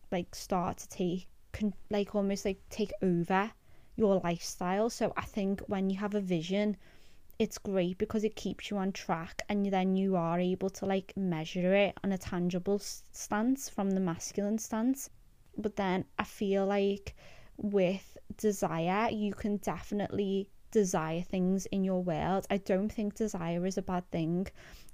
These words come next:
I know that people have different points of view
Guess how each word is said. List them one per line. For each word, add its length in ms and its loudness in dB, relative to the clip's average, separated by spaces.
I 60 4
know 200 4
that 180 4
people 300 0
have 460 -2
different 640 -2
points 320 -2
of 80 -4
view 260 2